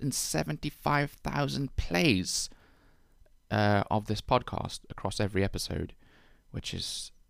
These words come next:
it's madness. Um, I didn't think, I didn't think people would enjoy this so much, but I do.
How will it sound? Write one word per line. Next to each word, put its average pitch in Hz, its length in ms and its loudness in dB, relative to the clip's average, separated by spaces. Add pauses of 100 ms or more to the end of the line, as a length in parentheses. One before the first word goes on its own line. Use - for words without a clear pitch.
(300)
it's - 260 -2
madness. 90 760 -2 (540)
Um, 90 760 0 (540)
I - 60 -6
didn't 101 260 -2
think, 92 380 -6 (400)
I 98 60 0
didn't 123 180 0
think 95 220 -4
people 90 380 -2
would 82 320 -2 (960)
enjoy 110 420 6
this 131 160 4
so 90 220 4
much, 78 280 0
but 120 120 6
I 131 40 6
do. 156 500 2